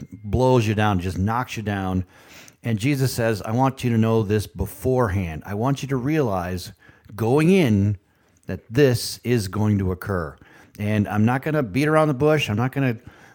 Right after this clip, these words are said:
uh, give you a whole bunch of words. I'm just gonna say, "I want you to know right up front."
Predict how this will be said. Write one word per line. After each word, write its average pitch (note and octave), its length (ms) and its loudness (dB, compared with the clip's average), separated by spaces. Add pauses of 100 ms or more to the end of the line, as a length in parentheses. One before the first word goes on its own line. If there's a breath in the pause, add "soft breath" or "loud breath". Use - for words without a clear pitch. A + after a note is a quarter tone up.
uh, A2 180 -6 (160)
give C3+ 140 -2
you C3 80 2
a G#2+ 40 0
whole C3 120 2
bunch C#3+ 240 2
of C3+ 60 0
words. C#3 400 4
I'm A2 140 2
just B2 140 -2
gonna B2 160 2
say, G#2+ 520 -2 (120)
"I - 120 -8
want A#2+ 260 2
you A2 80 2
to A2 60 4
know G2+ 300 2
right G#2 280 0
up B2+ 100 -2
front." - 380 -6